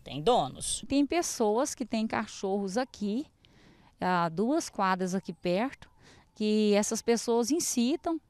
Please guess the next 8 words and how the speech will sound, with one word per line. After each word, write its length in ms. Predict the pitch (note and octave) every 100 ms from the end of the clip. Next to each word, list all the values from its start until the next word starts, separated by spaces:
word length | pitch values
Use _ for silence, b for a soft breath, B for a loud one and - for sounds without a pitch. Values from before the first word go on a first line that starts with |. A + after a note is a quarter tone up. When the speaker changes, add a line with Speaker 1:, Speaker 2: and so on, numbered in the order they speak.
| -
Speaker 2:
e 140 | A3
ainda 300 | A3+ A3+ C4
deixam 440 | B3 G#3+ G#3+ A3+ B3
esses 240 | A3 G3+
animais 460 | A3+ A3 G#3 G3 G#3
soltos 340 | - G3+ G3
na 160 | G#3 G#3
rua 380 | G3 G3+ G#3